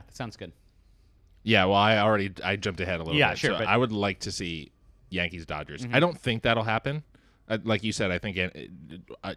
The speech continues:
Speaker 2: a team like the Astros will get hot at the right time.
Speaker 1: Mm-hmm.
Speaker 2: But I don't know. I just think that would be, especially living in New York, having that sort of New York, L A
Speaker 1: Yeah.
Speaker 2: rivalry spun back up a little bit would, I think, be a lot of fun.
Speaker 1: <laughs>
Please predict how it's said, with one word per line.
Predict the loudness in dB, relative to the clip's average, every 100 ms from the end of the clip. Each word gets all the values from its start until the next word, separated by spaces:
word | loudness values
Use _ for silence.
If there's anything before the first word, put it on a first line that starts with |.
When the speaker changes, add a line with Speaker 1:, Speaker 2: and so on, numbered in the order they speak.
| -8
Speaker 2:
a | -8
team | -6 -6 -6 -10 -18 _
like | -8 -6
the | -4
Astros | -4 -4 -8 -6
will |
get | -6 -6
hot | -2 -2 -2 _ _ _ _ _ _ _ _ _ _ _ _ _ -10
at | -6
the | -4
right | -4 -4
time. | -4 -4 -6
Speaker 1:
Mm-hmm. | -14 -18 _ _ -6
Speaker 2:
But | -2 -2 -6 -14
I | -12 -8
don't | -6
know. | -4 -4 -6 -8
I | -10
just | -8 -8
think | -6
that | -4
would | -4
be, | -8 -8 -8
especially | -2 -2 0 -4 -4
living | -6 -4 -2 -2
in | -2 -4
New |
York, | -4 -4 -4
having | -2 -2 -2
that | -6
sort | -6 -6
of | -6
New | -6
York, | -4 -4 -6
L | -6 -4
A | -4 -4
Speaker 1:
Yeah. | -2 0 0 -6 -20 -20 -20 _
Speaker 2:
rivalry | 2 6 6 4 0 -2
spun | -2 -2 0 2
back | 2 2
up | 0
a | 0
little | 2
bit | 2 2
would, | 0 0
I | -2
think, | -4 -2
be | -2
a |
lot | -2 -6
of | -6
fun. | -6 -8
Speaker 1:
<laughs> | -8